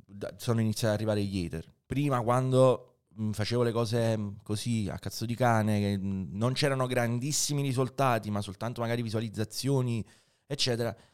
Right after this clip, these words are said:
la gente tutto a posto. Poi quando hanno iniziato a vedere, ma, il risultato vero,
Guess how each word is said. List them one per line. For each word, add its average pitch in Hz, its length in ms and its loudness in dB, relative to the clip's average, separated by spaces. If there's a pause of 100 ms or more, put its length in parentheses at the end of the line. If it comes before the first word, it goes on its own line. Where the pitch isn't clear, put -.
(200)
la 117 140 -2
gente 107 760 -2
tutto - 220 -10
a 101 40 -2
posto. - 400 -8
Poi 180 100 4
quando 147 200 2
hanno 139 100 -4
iniziato 170 280 4
a 156 40 4
vedere, 160 220 0
ma, 127 180 -4
il 123 120 -10
risultato 127 1000 0
vero, 127 580 2